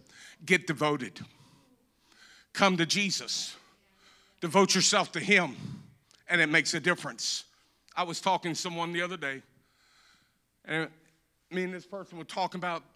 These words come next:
Paul and Peter in comparison. You know Paul, the one who wrote three quarters of the New Testament, the one who had that incredible encounter on the road to Damascus. Paul, who was highly educated,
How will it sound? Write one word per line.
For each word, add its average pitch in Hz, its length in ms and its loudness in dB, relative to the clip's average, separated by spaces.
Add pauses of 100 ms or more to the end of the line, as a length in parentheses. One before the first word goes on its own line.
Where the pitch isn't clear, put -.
(520)
Paul 185 600 -2 (360)
and 170 180 -10
Peter 156 400 -4
in 135 80 -10
comparison. 135 720 -12 (340)
You 202 100 -6
know 120 140 -2
Paul, 127 380 -8
the 139 60 -12
one 147 180 -8
who 147 100 -8
wrote 160 260 -6
three 156 180 -8
quarters 156 380 -8
of 143 120 -8
the 135 80 -6
New 151 160 -4
Testament, 151 480 -10 (960)
the 147 80 -6
one 180 220 2
who 165 100 -2
had 160 240 2
that 160 180 4
incredible 165 920 -4
encounter 170 540 -2
on 160 80 -2
the 147 80 -4
road 160 220 -4
to 165 80 -10
Damascus. 156 640 -4 (480)
Paul, 185 300 4
who 175 100 0
was 156 160 -2
highly 170 460 2
educated, 143 800 -4